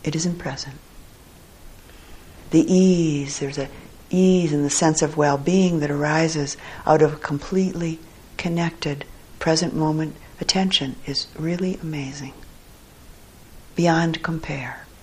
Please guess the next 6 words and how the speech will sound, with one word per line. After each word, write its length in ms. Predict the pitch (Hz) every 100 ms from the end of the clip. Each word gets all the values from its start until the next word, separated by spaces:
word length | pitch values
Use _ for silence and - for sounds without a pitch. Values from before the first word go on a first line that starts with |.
| - - - - - - -
in 100 | 147
a 40 |
very 260 | 147 151 156
quietly 760 | 151 - 175 165 160 - 160 156 -
wonderful 520 | - 147 143 - 143
way. 360 | 139 131 120